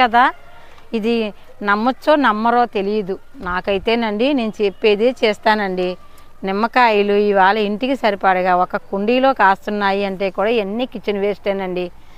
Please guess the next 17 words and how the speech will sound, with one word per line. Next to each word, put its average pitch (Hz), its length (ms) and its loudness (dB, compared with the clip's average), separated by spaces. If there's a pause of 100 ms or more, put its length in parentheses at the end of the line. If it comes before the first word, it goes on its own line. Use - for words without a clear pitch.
(420)
ఈ 240 120 -4
కాయ 262 300 0
కోసేసామనుకోండి, 254 1000 2
ఇది 240 320 0
ఇంకా 269 200 4
నేతగానే 285 640 2
ఉందండి, 226 500 2 (1080)
ఇది 247 300 6
నేతగానే 262 640 4
ఉందండి. 226 680 6 (140)
కానీ 285 480 2 (680)
ఈ 269 180 2
పాదుకి 240 760 2 (140)
మనం 226 220 -2
సపోర్ట్ 254 540 2
చెయ్యాలి 247 420 4
అంటే 208 500 0